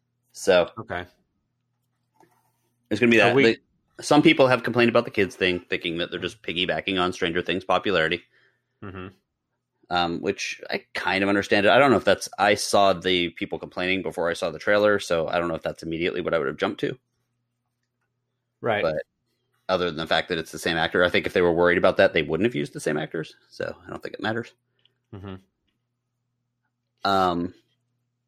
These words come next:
Speaker 1: but they, of course, can't have Harold Ramis on there 'cause he is, uh, dead.
Speaker 2: Mm-hmm.
Speaker 1: Unless he's, unless he's a ghost.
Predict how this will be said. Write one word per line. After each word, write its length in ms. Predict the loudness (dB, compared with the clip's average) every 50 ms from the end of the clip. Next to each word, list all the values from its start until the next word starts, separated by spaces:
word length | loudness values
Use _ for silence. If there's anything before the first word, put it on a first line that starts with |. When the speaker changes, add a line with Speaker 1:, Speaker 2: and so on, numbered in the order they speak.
| _ _ _ _ _ _ _ _ -6 -2
Speaker 1:
but 240 | 0 0 0 0
they, 140 | 0 -2 -2
of 100 | -2 -2
course, 220 | -2 -2 -2 -2 -2
can't 320 | 0 2 2 2 0 -2
have 360 | -2 0 2 2 2 0 -4 -6
Harold 260 | -2 0 0 0 0
Ramis 260 | -2 -4 -4 -4 -6 -6
on 80 | -6
there 100 | -6 -6
'cause 160 | -8 -10 -12 -10
he 120 | -8 -8
is, 240 | -6 -8 -8 -8 -8
uh, 160 | -8 -8 -8 -2
dead. 300 | 0 2 2 2 0 -4 _ _ _ _ _ _ _ _ _ _ -16
Speaker 2:
Mm-hmm. 340 | -16 -16 -14 -14 -14 -14 -8
Speaker 1:
Unless 160 | -8 -6 -4
he's, 200 | -2 -4 -4 -4 -2
unless 160 | 0 0 0
he's 120 | 2 -2 -2
a 40 | 0
ghost. 400 | 0 2 2 0 0 -6 -12